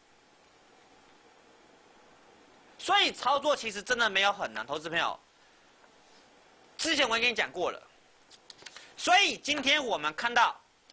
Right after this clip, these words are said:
这一组线，称之为平顶戳入，但它不是贯穿线。为什么不是贯穿线？因为长红棒的中轴还没破嘛，对不对？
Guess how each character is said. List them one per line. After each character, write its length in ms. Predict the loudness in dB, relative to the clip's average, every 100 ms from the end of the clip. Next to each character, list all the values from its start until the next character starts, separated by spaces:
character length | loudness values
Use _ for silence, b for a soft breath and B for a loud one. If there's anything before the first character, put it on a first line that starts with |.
| _ _ -18 -18 -20 -20 -20 -20 B B B -12
这 200 | 0 4
一 160 | 4 2
组 280 | -6 -12 -8
线， 280 | -2 -4 -4 _ _ _ _ _ _ _ _
称 280 | 0 0 0
之 220 | -4 -2 0
为 320 | 2 0 -2 _ _ _ _
平 400 | -4 -2 -2 -4 -4
顶 300 | -6 -6 -14
戳 360 | -8 -4 0 0
入， 260 | -2 -6 _ -4
但 180 | -4
它 160 | 0 -4
不 120 | -4
是 100 | -12 -10
贯 200 | -6 -4
穿 160 | -6
线。 220 | -6 -8 -8 _ B B B B
为 180 | 2 2
什 100 | 2
么 60 |
不 120 | -4 -4
是 80 |
贯 140 | -2 0
穿 120 | 0
线？ 240 | 0 -4 -6 _ b b _
因 120 | -4
为 140 | -2 -2
长 320 | -4 -2 -4 -4
红 200 | -10 -4
棒 140 | -4
的 100 | -4
中 280 | -4 -6 -6
轴 140 | -4 -4
还 140 | -2
没 100 | -6
破 240 | -6 -4 -4
嘛， 140 | -2
对 80 | 0
不 80 |
对？ 100 | -2